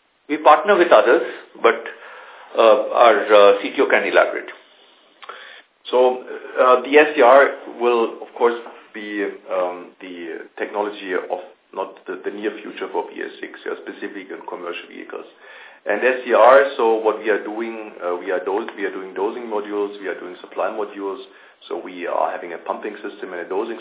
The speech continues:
Speaker 2: system similar to the F I E. Um, that is done in-house, yeah, uh,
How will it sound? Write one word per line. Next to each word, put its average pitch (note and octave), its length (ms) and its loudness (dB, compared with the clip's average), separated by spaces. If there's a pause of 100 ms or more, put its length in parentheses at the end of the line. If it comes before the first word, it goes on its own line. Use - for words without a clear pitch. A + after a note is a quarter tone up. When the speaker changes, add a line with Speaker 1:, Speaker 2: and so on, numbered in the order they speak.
Speaker 2:
system G2+ 400 -10
similar F#2 380 -6
to F2+ 260 -10
the E2+ 160 -12
F - 220 -8
I - 140 0
E. - 360 -16 (680)
Um, F#2 540 0
that G#2+ 220 2
is G#2 340 -8
done F#2+ 380 -2 (200)
in-house, G2+ 640 -2 (220)
yeah, - 240 -12 (520)
uh, F#2 180 -2